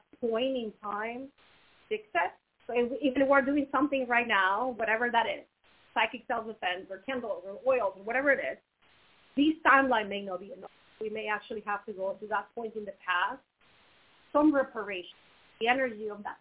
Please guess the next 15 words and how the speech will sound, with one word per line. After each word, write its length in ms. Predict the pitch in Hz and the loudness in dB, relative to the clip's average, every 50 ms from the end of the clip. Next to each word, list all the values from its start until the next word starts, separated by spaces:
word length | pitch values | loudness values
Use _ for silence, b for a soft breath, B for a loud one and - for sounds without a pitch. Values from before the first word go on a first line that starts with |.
| _ _ | _ _
space 320 | 208 - - - - - _ _ _ _ _ _ - | -12 -12 -10 -10 -12 -14 _ _ _ _ _ _ -6
from 160 | 233 220 196 - | -4 -4 -2 4
who 160 | - 311 320 | 6 6 8
we 220 | 285 311 302 269 254 | 8 6 4 4 4
are 220 | 233 226 214 220 | 4 4 4 2
right 240 | 208 202 196 202 202 | 0 -2 -2 -2 -2
now, 500 | 196 190 175 175 165 190 220 262 285 - - _ _ _ - 226 | -2 -2 -2 -2 -4 -4 -4 -4 -6 -6 -8 _ _ _ -4 0
with 260 | 262 330 349 349 262 | 2 4 4 4 4
the 100 | 277 247 | 4 4
love 400 | 226 226 226 233 247 262 233 233 | 4 4 4 4 4 2 0 -2
that 100 | 226 208 | -4 -4
we 80 | 214 | -4
can 180 | 208 - 214 208 | -6 -6 -8 -10
bring 280 | 190 196 214 214 208 208 | -6 -6 -6 -6 -6 -8
into 180 | 190 190 202 | -12 -12 -12